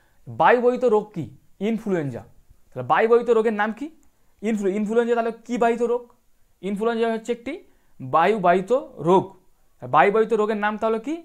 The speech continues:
ইনফ্লুয়েঞ্জা। কোন ধরনের গাছ মাটি তৈরিতে সাহায্য করে? বলছে কোন ধরনের গাছ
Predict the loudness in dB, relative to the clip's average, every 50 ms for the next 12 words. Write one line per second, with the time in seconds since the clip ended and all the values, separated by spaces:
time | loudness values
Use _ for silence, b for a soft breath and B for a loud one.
0 | _ _ -8 -6 -6 -4 -2 0 0 2 0 0 -2 -4 -6 -6 -8 -14 _ -20
1 | _ _ _ _ _ _ _ _ _ -20 _ _ _ _ _ -20 -20 _ _ _
2 | _ _ _ _ _ _ _ _ _ b b b b b b b b b b b
3 | _ _ _ _ _ _ _ -20 -20 _ _ 2 4 4 4 4 2 2 2 0
4 | -2 -4 -2 -2 0 0 0 -2 -6 -12 -20 -16 -12 -6 -6 -4 -4 -4 -4 -4
5 | -4 -6 -6 -8 -8 -10 -10 -6 -6 -6 -6 -4 -4 -6 -6 -6 -10 -10 -16 _
6 | _ _ _ _ _ _ _ _ _ _ _ _ _ -10 -8 -6 -4 -4 -6 -6
7 | -6 -6 -4 -4 -2 -2 -2 -2 -2 -2 -4 -4 -4 -4 -2 -2 -4 -4 -6